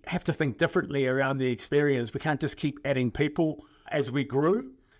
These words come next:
Uh, and so it was really interesting for me to come in at a pretty, uh, sort of, sort of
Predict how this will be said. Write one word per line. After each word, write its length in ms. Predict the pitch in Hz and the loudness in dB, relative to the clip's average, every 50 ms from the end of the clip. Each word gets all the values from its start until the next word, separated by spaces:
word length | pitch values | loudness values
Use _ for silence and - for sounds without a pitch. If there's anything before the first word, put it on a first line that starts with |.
| _ _ - | _ _ -2
Uh, 460 | 147 143 139 139 139 135 131 131 139 - | 0 0 0 0 -2 -4 -6 -10 -8 -4
and 140 | - 143 135 | -4 -2 0
so 80 | - 170 | 0 0
it 80 | 151 | 0
was 160 | 156 156 123 | 0 0 2
really 160 | 160 196 185 160 | 4 4 4 2
interesting 380 | 165 - 175 139 - 160 139 | 0 -2 -4 -4 0 0 0
for 100 | 117 151 | 0 0
me 260 | 147 147 160 156 147 | 0 2 2 2 2
to 100 | 139 139 | 0 0
come 220 | 127 - 156 147 143 | -2 -2 0 0 0
in 240 | 143 139 139 139 135 | 0 0 -2 -4 -4
at 120 | - 143 | -2 -2
a 80 | 139 127 | -2 -2
pretty, 640 | - - _ - 214 214 202 185 170 156 156 143 - - _ _ _ _ _ _ _ _ | -4 -10 _ 2 4 4 4 2 0 -2 -4 -6 -6 -12 _ _ _ _ _ _ _ _
uh, 260 | - 160 143 139 135 127 | -6 -2 0 0 0 0
sort 260 | - - - 165 131 | 0 0 0 0 0
of, 80 | 120 | -2
sort 360 | - - - - - 175 147 139 | -4 -4 -4 -2 0 2 2 2
of 140 | 123 110 | 0 -2